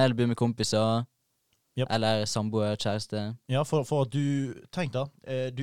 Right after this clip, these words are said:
Speaker 2: utvikler deg mest når du er utenfor komfortzonen din. Du merker ikke det, for det er ganske ubehagelig, men det er da du utvikler deg mest, for du går ut på, du gjør ting du egentlig vanligvis ikke gjør. Det betyr at du lærer nye ting, du opplever nye ting. Og det er akkurat det. Når du er hjemme hos foreldrene dine, du, det er, det er,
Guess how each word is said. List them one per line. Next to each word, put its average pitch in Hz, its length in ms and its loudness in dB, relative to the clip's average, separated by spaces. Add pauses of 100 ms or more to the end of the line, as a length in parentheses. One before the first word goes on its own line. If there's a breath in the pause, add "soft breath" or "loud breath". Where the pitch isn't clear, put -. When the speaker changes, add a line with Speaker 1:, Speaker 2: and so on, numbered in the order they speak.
Speaker 2:
utvikler 127 400 -2
deg 117 160 -2
mest 135 460 -4 (180)
når 117 240 -2
du 127 60 0 (100)
er 117 220 2 (100)
utenfor 127 320 -2
komfortzonen 113 560 -2
din. 92 160 -8
Du 110 160 -2
merker 127 240 -2
ikke 117 160 0
det, 95 80 -6
for 117 160 -4
det 123 60 2
er 110 80 -4
ganske 113 260 -2
ubehagelig, 110 380 -2 (340 soft breath)
men 117 400 2
det 123 160 0
er 147 60 4
da 147 100 6
du 123 80 0
utvikler 117 400 -2
deg 110 80 0
mest, 113 240 -2
for 120 80 -2
du 120 140 0
går 127 180 0
ut 131 220 0
på, 110 120 -4
du 117 140 0
gjør 127 160 4
ting 120 240 -4
du 113 80 -2
egentlig 113 380 -4
vanligvis 110 340 -2
ikke 107 160 -4
gjør. 90 160 -4 (240 loud breath)
Det 127 80 -6
betyr 123 220 0
at 110 100 -4
du 113 80 0
lærer 107 320 -2
nye 101 160 -6
ting, 85 240 -8
du 107 160 -8
opplever 98 320 -6
nye 95 160 -6
ting. 139 220 -4 (680 soft breath)
Og 127 80 4
det 143 80 2
er 170 80 2
akkurat 139 320 0
det. 113 160 2
Når 127 160 0
du - 60 0
er 165 80 0
hjemme 147 180 2
hos 156 160 -2
foreldrene 135 240 0
dine, 113 240 -2
du, 113 260 -10
det 180 300 -4
er, 120 40 0 (120)
det 196 160 2
er, 127 100 4